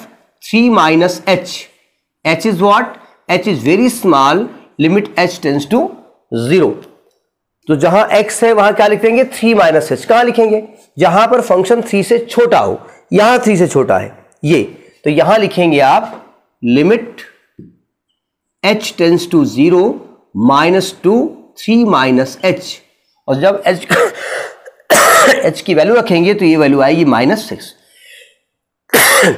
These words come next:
लेफ्ट हैंड लिमिट कितनी आ गई? माइनस सिक्स। अब निकालिए राइट हैंड लिमिट, ये इसी में लिखेंगे आगे। राइट हैंड लिमिट,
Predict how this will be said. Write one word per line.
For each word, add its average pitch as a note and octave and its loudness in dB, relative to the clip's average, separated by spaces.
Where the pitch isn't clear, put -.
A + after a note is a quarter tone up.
लेफ्ट E3+ 2
हैंड F#3+ 4
लिमिट F#3+ 0
कितनी F#3+ 2
आ F#3+ 4
गई? B3+ 2
माइनस C#3+ 2
सिक्स। - -10
अब A#3 2
निकालिए G3+ 2
राइट F#3+ 0
हैंड A#2 -4
लिमिट, D2+ -14
ये C3+ 2
इसी D#3 -2
में C#3 4
लिखेंगे B2 -2
आगे। A#2 -2
राइट E3 0
हैंड E3 0
लिमिट, E2 -10